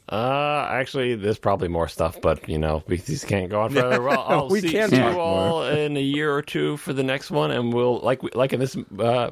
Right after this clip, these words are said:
Speaker 1: podcast, we talk a ton about Star Wars movies that are not The Last Jedi. Uh, next year, we'll talk about whatever the new movie is, but also maybe talk more about The Last Jedi.
Speaker 2: Yeah.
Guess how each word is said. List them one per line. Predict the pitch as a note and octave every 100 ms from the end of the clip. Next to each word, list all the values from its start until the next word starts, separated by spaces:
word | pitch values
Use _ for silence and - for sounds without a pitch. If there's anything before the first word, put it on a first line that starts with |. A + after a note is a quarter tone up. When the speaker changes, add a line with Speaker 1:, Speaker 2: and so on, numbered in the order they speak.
| -
Speaker 1:
podcast, | C3 C3 C#3+ -
we | C3+
talk | - -
a | B2+
ton | - A#2+
about | A#2 A#2+ A2
Star | - G#2
Wars | G#2 G#2+
movies | - G#2+ G#2+
that | - F2+
are |
not | F2 G2
The | A2
Last | A#2 A#2
Jedi. | C3+ B2+ C3 D3 _ - - -
Uh, | C3+ C3 C#3
next | D3 -
year, | B2+ A#2+
we'll | A#2 A#2+ A2+
talk | - A2+
about | A#2 A#2+ G#2+
whatever | A2 A2
the | A2
new | A#2+
movie | G2 F2+
is, | F2+ F2+
but | F2+
also | F2+ -
maybe | F2+ F2+
talk | G2 F#2+
more | F#2+
about | G2 G#2
The | B2
Last | C#3
Jedi. | D3 - C3 - _ _ _ _ _ _ _ _ _ _ _ _ -
Speaker 2:
Yeah. | G2+